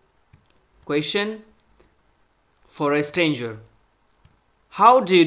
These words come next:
do? तो बोलेंगे, "Oh, sure. My name is Bhaskar Satyavali and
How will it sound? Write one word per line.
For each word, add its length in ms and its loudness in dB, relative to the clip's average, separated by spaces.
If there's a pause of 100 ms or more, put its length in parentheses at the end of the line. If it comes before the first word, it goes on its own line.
do? 80 6 (580)
तो 100 -4 (400)
बोलेंगे, 300 -6 (160)
"Oh, 220 -2
sure. 400 4 (800)
My 100 2 (140)
name 240 2
is 120 -8
Bhaskar 460 -2 (160)
Satyavali 560 -2 (320)
and 180 -8